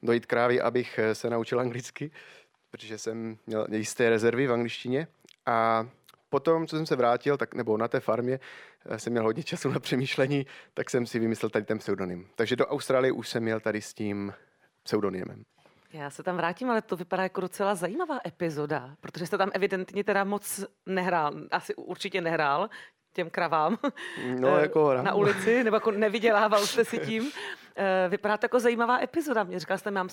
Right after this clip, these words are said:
Speaker 2: měl jsem hodně času na přemýšlení. Bylo to ještě v něčem jiném pro vás jiné, přínosné než ta ulice, než ten odchod z domova?
Speaker 1: No, tak to byl takový můj větší, eh, první velký odchod z domova, protože já jsem byl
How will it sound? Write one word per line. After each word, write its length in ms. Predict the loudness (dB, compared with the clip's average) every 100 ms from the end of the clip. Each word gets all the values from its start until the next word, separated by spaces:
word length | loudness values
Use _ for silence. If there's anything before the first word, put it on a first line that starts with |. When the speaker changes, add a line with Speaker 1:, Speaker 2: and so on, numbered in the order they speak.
| -6
Speaker 2:
měl 120 | -6
jsem 140 | -4
hodně 240 | -4 -4 -6
času 260 | -8 -6
na 100 | -6 -6
přemýšlení. 840 | -4 -6 -6 -8 -8 -8 -12 -16 -20 -20 -20 _ _
Bylo 120 | -2
to 80 | 0
ještě 240 | 0 -2 -4
v 60 |
něčem 300 | -2 -2 0
jiném 180 | 0 0
pro 120 | 0
vás 260 | 0 0 -2
jiné, 340 | -2 0 0
přínosné 580 | -4 -8 -8 -6 -2 -2
než 160 | -2 -2
ta 160 | -4
ulice, 460 | -2 -6 -4 -2 -2
než 140 | -4
ten 160 | -6 -8
odchod 280 | -8 -6 -4
z 100 | -2
domova? 360 | -2 -2 -4 -6 -12 _ -20 -20 _ _ _ _ _ -8
Speaker 1:
No, 40 |
tak 120 | -8
to 60 | -2
byl 180 | -2 -2 _
takový 280 | -4 0 0
můj 160 | 2 2
větší, 400 | 0 -2 -2 0
eh, 60 | 4
první 340 | 4 2 0
velký 420 | 2 2 2 0
odchod 380 | 0 -2 -2 -2 -4
z 160 | -4
domova, 320 | -2 2 2
protože 240 | 0 0 0
já 100 | 0
jsem 120 | 0
byl 100 | -4